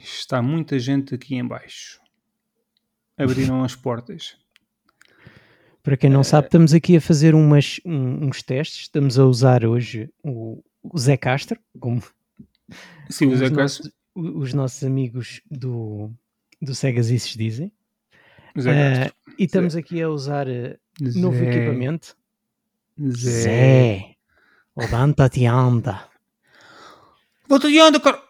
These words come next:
Speaker 1: <laughs> Bom, eh,
Speaker 2: Então, e o, e este episódio é sobre o quê? Que eu também não sei.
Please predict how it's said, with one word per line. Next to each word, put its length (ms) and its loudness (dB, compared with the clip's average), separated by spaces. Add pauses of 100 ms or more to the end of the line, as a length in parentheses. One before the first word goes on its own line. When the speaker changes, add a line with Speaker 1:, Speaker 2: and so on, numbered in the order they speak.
(180)
Speaker 1:
<laughs> 1200 -14
Bom, 200 -4 (440)
eh, 440 0 (600)
Speaker 2:
Então, 320 2
e 160 6
o, 160 4
e 200 4
este 200 0
episódio 500 -2
é 60 -4
sobre 300 -2
o 40 -6
quê? 240 -10 (200)
Que 80 0
eu 40 -4
também 200 0
não 140 0
sei. 260 -10